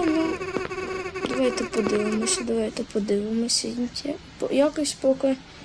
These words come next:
непонятно, непонятно. А ну, reason work? А, точно. У мене просто такого ще не було. Working.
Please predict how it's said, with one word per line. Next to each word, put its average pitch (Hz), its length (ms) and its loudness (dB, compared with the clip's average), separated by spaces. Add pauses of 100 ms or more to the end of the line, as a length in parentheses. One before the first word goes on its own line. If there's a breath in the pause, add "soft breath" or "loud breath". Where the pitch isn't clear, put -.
(220)
непонятно, 233 600 0
непонятно. 220 760 2 (920)
А 233 40 0
ну, 226 440 4 (600)
reason 247 500 8
work? 226 360 6 (560)
А, 208 200 6 (100)
точно. 233 280 0 (460)
У 247 40 4
мене 233 120 8
просто 240 240 6
такого 233 320 6
ще 226 160 4
не 226 100 8
було. 202 260 6 (1300)
Working. 277 600 4